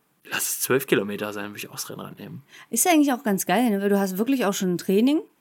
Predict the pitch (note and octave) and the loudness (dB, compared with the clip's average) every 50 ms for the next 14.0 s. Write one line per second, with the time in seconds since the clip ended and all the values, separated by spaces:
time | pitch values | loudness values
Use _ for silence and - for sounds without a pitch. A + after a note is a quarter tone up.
0 | _ _ _ _ _ _ _ _ _ _ _ - - A#3 B3 B3+ B3 A#3+ B3 A#3 | _ _ _ _ _ _ _ _ _ _ _ 0 4 6 6 6 6 4 0 0
1 | - A3 B3 A#3 B3 A#3+ D#3+ F#3+ G#3 - - B3 B3+ A#3+ A#3 - G#3+ G3 F#3+ - | 2 2 2 2 2 0 0 0 0 0 0 -2 0 0 -2 -2 -2 -2 2 4
2 | A#3 B3 C4 A#3+ G3 E3+ E3+ D#3+ D#3+ D#3+ E3+ E3 - _ _ _ _ _ _ _ | 6 6 6 6 4 2 2 2 2 2 0 -2 -4 _ _ _ _ _ _ _
3 | _ _ - - G2 G#2 B2+ C3+ - B2 A#2 B2 B2+ C3 B2 A#2 B2+ - _ _ | _ _ -10 -6 -2 0 0 0 -2 -4 -6 -4 -2 -2 -2 -2 -4 -10 _ _
4 | _ _ - - A#2 A2 C3 C#3+ D#3+ D#3+ D3 D3+ - D3 C#3 - B2+ C3 - C#3 | _ _ -4 0 2 2 4 4 4 4 2 2 0 -2 -2 0 0 -2 0 0
5 | C#3+ C#3 D3 C3 C3 B2+ - - B2+ A#2+ A2 A2+ B2 A#2+ - C#3 C3 B2+ C3 C3+ | 0 0 0 0 -2 -2 -2 -2 -2 -2 -2 -2 -2 0 2 2 4 4 2 -2
6 | - _ _ _ _ _ _ _ _ _ _ _ _ _ _ _ _ _ _ _ | -6 _ _ _ _ _ _ _ _ _ _ _ _ _ _ _ _ _ _ _
7 | _ _ _ - - - A2+ - - G#2+ - - - C3 - - - B2 B2+ - | _ _ _ -14 -12 -10 -10 -8 -6 -4 -4 -4 -4 -6 -6 -4 -2 -2 -2 -2
8 | - C3 A#2+ A#2 A#2 A#2 A#2+ B2+ A#2+ A2+ G#2+ - G#2 G#2 G#2 G2+ G2+ A2 A#2+ C3+ | -2 -2 -2 -2 0 0 0 0 0 -2 -4 -2 -4 -4 -4 -4 -6 -6 -6 -6
9 | C#3+ C#3 C#3+ - B2+ A#2+ - - - A2 A2+ A2+ G#2+ - - - - - - G#2 | -6 -6 -6 -4 -4 -4 -2 -4 -4 -4 -4 -4 -4 -6 -8 -10 -12 -8 -4 -2
10 | A2 A#2 A2+ - A#2 A2 A2 - - - A2 A#2 - - - A2+ A#2+ B2 A#2 A2+ | -2 0 0 0 -2 -2 -2 -4 -6 -6 -6 -6 -6 -2 -2 -2 -2 -2 0 0
11 | A2+ A2+ A2 A2 - - - - - - - - A2 A2+ A#2 A#2+ D3 D3 - - | 0 0 -2 -6 -12 -20 -20 -20 -20 -10 -4 -2 0 2 2 2 0 0 -2 -4
12 | - A#2+ A#2+ A#2+ G#2+ A2+ A2+ A2+ A2 A2 G#2 - - - D3+ D#3 D#3 D#3 D3 - | -2 0 0 0 0 0 -2 -2 -2 -4 -4 -6 -2 0 0 0 0 0 0 0
13 | D3+ C3 - - D3 C3+ - - D3+ D3+ D3+ D#3+ E3 F#3+ G3 G3+ - - - - | 0 -2 -2 -2 -2 -2 0 2 4 4 4 2 -2 -6 -6 -6 -8 -10 -12 -18